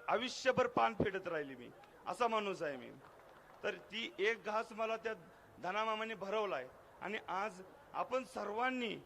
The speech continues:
या मैदानात बोलून ती घास माझ्या तोंडात घातलाय, तर त्याच्यामुळं आपल्या सर्वांचाही आभार आहे.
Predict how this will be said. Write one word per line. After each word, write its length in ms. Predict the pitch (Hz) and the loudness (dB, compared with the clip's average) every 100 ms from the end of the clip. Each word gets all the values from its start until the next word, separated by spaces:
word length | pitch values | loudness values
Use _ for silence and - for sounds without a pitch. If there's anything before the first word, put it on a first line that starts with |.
| - | -2
या 100 | 185 | 0
मैदानात 420 | 220 220 226 226 | 2 0 2 0
बोलून 260 | 208 214 220 220 | 0 -2 -4 -8
ती 60 | |
घास 280 | 190 190 185 | -2 0 0
माझ्या 200 | 190 190 | -2 -2
तोंडात 280 | 185 170 160 | -2 -4 -4
घातलाय, 400 | 151 143 123 107 - - - - - - - | -4 -4 -6 -8 -10 -20 -20 -20 -20 -14 -4
तर 80 | 202 | -4
त्याच्यामुळं 500 | - 190 208 214 208 | 0 0 0 0 0
आपल्या 220 | 170 185 | -2 -4
सर्वांचाही 680 | 185 180 185 214 214 214 208 | -6 -2 0 0 -2 -2 2
आभार 300 | 190 190 202 | 2 2 0
आहे. 140 | 220 | -2